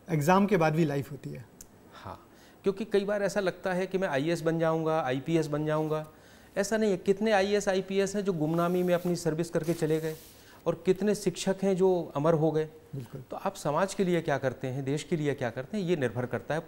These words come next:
Speaker 2: पद उतना महत्वपूर्ण नहीं है, पद एक माध्यम हो सकता है।
Speaker 1: एक हमारे पास पोस्ट और हमारी, उम, जिसने रिसर्च की उसने दी है कि बेटियां इतनी चिंता करती हैं सुबह और शाम, आपने उसमें लिखा है। ये क्या <laughs> सोच के लिखा है, ये बहुत, उम,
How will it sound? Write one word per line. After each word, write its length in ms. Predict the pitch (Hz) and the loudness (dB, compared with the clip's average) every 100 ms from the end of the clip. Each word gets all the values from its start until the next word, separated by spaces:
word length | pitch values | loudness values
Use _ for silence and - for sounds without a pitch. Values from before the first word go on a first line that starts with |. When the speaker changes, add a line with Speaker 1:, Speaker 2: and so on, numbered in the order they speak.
| - | 2
Speaker 2:
पद 160 | 196 196 | 4 4
उतना 260 | 160 131 135 | 2 0 0
महत्वपूर्ण 420 | 113 110 131 113 | 0 -2 -4 -4
नहीं 140 | 113 | -4
है, 120 | 156 - - - - | -8 -12 -20 -6 0
पद 120 | 208 | 2
एक 120 | 214 | 4
माध्यम 320 | 156 135 165 | 4 4 6
हो 120 | 175 127 | 4 2
सकता 320 | 107 - 110 | -4 -12 -16
है। 180 | - - - - - - - 196 | -16 -20 -20 -20 -20 -20 -12 -4
Speaker 1:
एक 180 | 202 185 | -2 -2
हमारे 180 | 190 185 | -2 -2
पास 160 | 196 - | -6 -2
पोस्ट 240 | 175 170 | -2 2
और 140 | 165 165 | 2 2
हमारी, 260 | 160 160 | 0 -2
उम, 240 | 160 151 160 165 175 180 175 170 | -4 -6 -6 -8 -8 -10 -10 -8
जिसने 280 | 143 139 160 | -6 -2 -2
रिसर्च 400 | 147 156 147 - | 0 0 -2 -2
की 140 | 160 | -4
उसने 260 | 147 - 156 | -2 -2 -4
दी 120 | 139 | -2
है 100 | 147 | -2
कि 220 | 147 175 - - - | -2 -4 -4 -12 0
बेटियां 420 | 160 190 196 247 226 | 10 10 10 8 8
इतनी 380 | 214 190 220 | 6 4 4
चिंता 320 | 214 185 151 165 | 4 4 4 2
करती 280 | 139 - | 2 -4
हैं 140 | 143 143 | -4 -2
सुबह 400 | - 165 175 190 - - - | 2 6 8 6 2 -18 -8
और 140 | 165 147 | -4 -4
शाम, 500 | 151 - 175 156 156 | -6 -4 0 2 0
आपने 300 | 135 - 165 | -6 -6 -6
उसमें 220 | 135 165 | -4 -4
लिखा 300 | 156 147 147 | -4 -6 -4
है। 160 | 123 110 - - - - 180 | -8 -10 -18 -20 -16 -4 2
ये 100 | 208 | 2
क्या 220 | 202 202 | 6 4
<laughs> 20 | |
सोच 260 | 208 196 - | 4 -2 -4
के 120 | - 196 | -4 -4
लिखा 180 | - | 2
है, 80 | 190 | 6
ये 140 | 180 185 | 6 6
बहुत, 260 | - - 156 139 - - - - - | 2 -6 -10 -12 -16 -20 -20 -14 -8
उम, 180 | 151 | -6